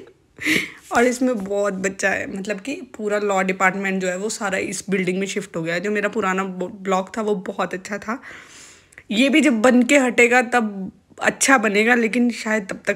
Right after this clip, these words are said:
हम पास आउट हो जाएं इससे। ये सारा इसमें काम चल रहा है पूरी बिल्डिंग में, अभी तक कंस्ट्रक्शन चल रही है, तो मैं क्या ही टूर दूँ। But चलो,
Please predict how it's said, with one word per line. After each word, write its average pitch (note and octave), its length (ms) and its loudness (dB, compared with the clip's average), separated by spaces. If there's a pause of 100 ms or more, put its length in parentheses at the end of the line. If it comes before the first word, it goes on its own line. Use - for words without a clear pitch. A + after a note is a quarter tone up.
हम G#3 140 -4
पास F#3 280 -2
आउट G3+ 220 -4
हो G3 260 -4
जाएं F3 340 -2 (600)
इससे। - 400 -10 (720)
ये A3+ 120 -2
सारा A3+ 460 4
इसमें A#3 340 -2
काम G#3 380 0
चल F#3+ 200 -2
रहा F#3+ 120 2
है F#3+ 80 4
पूरी G#3 240 -2
बिल्डिंग F#3 460 0
में, G3+ 100 0
अभी F#3+ 180 -4
तक G#3 180 -4
कंस्ट्रक्शन G3+ 680 -4
चल G3 180 0
रही F3+ 300 -4
है, G#3+ 220 -2 (680)
तो G#3+ 100 -4
मैं G#3+ 160 -2
क्या G#3 180 2
ही G3+ 120 2
टूर F#3+ 280 -2
दूँ। G3 260 -8
But A3 100 -4 (160)
चलो, D#4+ 320 0